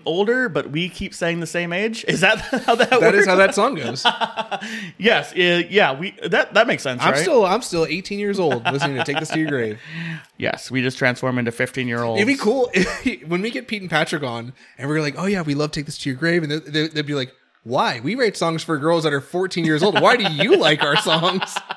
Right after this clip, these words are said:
Speaker 1: <laughs> We're gonna get them on the podcast. They're like, "We love Take This to Your Grave." And they're gonna be like, "What's that?"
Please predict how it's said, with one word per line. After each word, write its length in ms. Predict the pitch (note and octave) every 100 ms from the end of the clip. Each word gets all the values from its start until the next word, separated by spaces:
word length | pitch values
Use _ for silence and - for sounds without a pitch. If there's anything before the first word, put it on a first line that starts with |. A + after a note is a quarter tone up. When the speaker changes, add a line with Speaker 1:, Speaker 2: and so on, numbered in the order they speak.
| - G3+
Speaker 1:
<laughs> 400 | G#3 G#3+ G#3 -
We're 140 | F#3+
gonna 140 | C4 B3+
get 100 | G3+
them 120 | E3+
on 80 | D#3+
the 60 |
podcast. 360 | D3+ D#3+ D#3 C#3
They're 100 | D#3
like, 280 | D3 C#3 C#3 D3+
"We 220 | D#3+ E3+
love 220 | D#3+ D#3
Take 120 | D#3+ D3+
This 160 | D3+
to 60 | D#3
Your 80 | C#3
Grave." 160 | C#3
And 80 | C3+
they're 60 | C3
gonna 60 |
be 200 | B2 A#2
like, 20 | A#2
"What's 280 | C#3 F#3
that?" 300 | - C3+ -